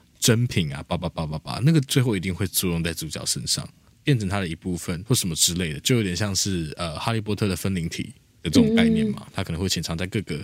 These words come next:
Speaker 1: 物件之中，但他最后都回归到主角自己身上。然后我觉得杨楠在这边他剧情做了一个选择，角色而言对整个剧情都很有意义的，就是他选择不使用那把刀，
Speaker 2: 嗯。
Speaker 1: 不使用那个匕首，然后去维护他的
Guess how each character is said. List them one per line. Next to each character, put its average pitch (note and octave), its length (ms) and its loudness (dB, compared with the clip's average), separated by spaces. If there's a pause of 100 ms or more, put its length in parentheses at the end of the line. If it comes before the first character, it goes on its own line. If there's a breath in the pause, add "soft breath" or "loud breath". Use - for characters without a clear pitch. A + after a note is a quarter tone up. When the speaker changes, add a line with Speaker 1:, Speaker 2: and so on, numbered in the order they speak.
Speaker 1:
物 G#2+ 120 2
件 F2 180 2
之 E2 140 -4
中， E2 320 -4 (120)
但 C#3 100 6
他 D#3+ 80 6
最 D3+ 100 4
后 C#3 80 8
都 C3 140 6
回 A2+ 140 2
归 F#2+ 140 2
到 F#2+ 160 2
主 D#2 140 -6
角 D2+ 140 -4
自 - 120 -6
己 D#2+ 60 -4
身 - 240 -2
上。 - 180 -2 (460 loud breath)
然 G#2 100 0
后 C#3 60 4
我 C3 60 6
觉 A2 60 2
得 G2+ 60 4
杨 G2 180 2
楠 F#2+ 180 0
在 A2 140 0
这 G#2 120 -4
边 G2+ 120 -2
他 F#2+ 340 -4
剧 A#2+ 120 0
情 F#2+ 140 0
做 G2+ 160 0
了 E2 60 -2
一 E2+ 40 -6
个 F2 60 -4
选 D#2 220 -2
择， - 260 -6 (140)
角 D#2 180 0
色 A2 260 2
而 E2+ 60 -2
言 D#2+ 220 -4
对 A2 160 0
整 D#2+ 160 -4
个 D#2+ 100 -6
剧 G#2 240 -2
情 E2 220 -2
都 B2+ 160 4
很 G#2+ 120 2
有 E2+ 80 0
意 F#2+ 180 0
义 F2+ 40 0
的， D#2+ 60 -4
就 A2 120 0
是 A2+ 140 4
他 A2 160 -2
选 E2+ 220 2
择 - 220 -4
不 G2+ 100 0
使 - 220 4
用 E2+ 120 0
那 - 80 -2
把 - 140 -8 (100)
刀， - 200 -10 (160)
Speaker 2:
嗯。 G#3 420 10 (100)
Speaker 1:
不 E3 60 2
使 G2+ 160 6
用 F2+ 80 4
那 G#2 60 2
个 G2+ 80 0
匕 - 220 -4
首， - 280 2 (100)
然 F2+ 120 -4
后 E2+ 480 -2
去 A2 240 4
维 F#2 260 2
护 G#2+ 220 2
他 F#2+ 300 0
的 D2+ 380 -6